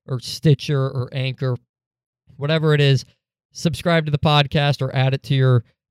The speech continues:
playlist or your library or your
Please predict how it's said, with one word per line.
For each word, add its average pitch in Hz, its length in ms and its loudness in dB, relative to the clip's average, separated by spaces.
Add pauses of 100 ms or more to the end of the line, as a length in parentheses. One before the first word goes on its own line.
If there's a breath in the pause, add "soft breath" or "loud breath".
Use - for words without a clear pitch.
(180)
playlist 135 520 4
or 143 60 -2
your 123 140 4
library 131 760 2
or 120 220 4 (600)
your 123 340 4